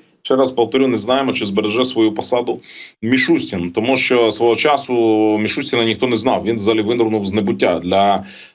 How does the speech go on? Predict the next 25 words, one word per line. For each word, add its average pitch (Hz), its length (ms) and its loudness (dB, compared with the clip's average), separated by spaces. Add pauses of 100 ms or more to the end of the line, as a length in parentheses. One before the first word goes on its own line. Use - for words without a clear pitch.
е, 101 800 2
навіть, 110 500 -2
е, 107 200 2
кремлівських, 110 760 -4
е, 92 800 0
скажімо 95 320 -4
так, 98 140 -4
сидільців 131 560 0
це - 140 -2
було 123 240 2
певним 127 360 0
шоком, 98 400 -2
тому 98 180 -4
що 90 180 -4 (300)
Мішустіна 123 480 0
ви-, 123 180 2
виписали 117 540 0
з-за 104 160 0
кордону, 143 420 0
він 131 120 2
взагалі 123 260 0
нікому 127 440 2
не 123 100 0
був 110 180 0
відомий, 135 440 0